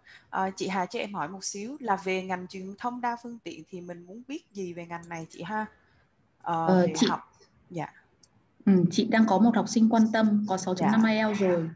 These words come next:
Speaker 1: Ờ.
Speaker 2: Điểm học thì cũng khoảng tầm trên tám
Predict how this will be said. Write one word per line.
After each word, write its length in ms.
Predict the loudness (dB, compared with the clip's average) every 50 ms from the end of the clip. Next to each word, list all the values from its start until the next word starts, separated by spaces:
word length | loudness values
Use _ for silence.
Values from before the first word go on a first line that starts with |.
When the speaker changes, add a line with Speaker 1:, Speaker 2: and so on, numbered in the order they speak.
| -14 _ _
Speaker 1:
Ờ. 260 | -10 -8 -6 -6 -2 -2
Speaker 2:
Điểm 160 | -2 -2 -2
học 180 | -2 -4 -8 -10 -14 -12 _
thì 460 | -4 -4 -2 -2 -2 -2 0 0 -2 -2 -2 -4
cũng 260 | -4 -2 -2 -2 -2 0 2
khoảng 420 | 2 4 4 4 2 2 2 2 2
tầm 400 | 0 0 0 2 2 2 2 0 0
trên 220 | 0 -2 -2 -2
tám 220 | -4 -4 -4 -4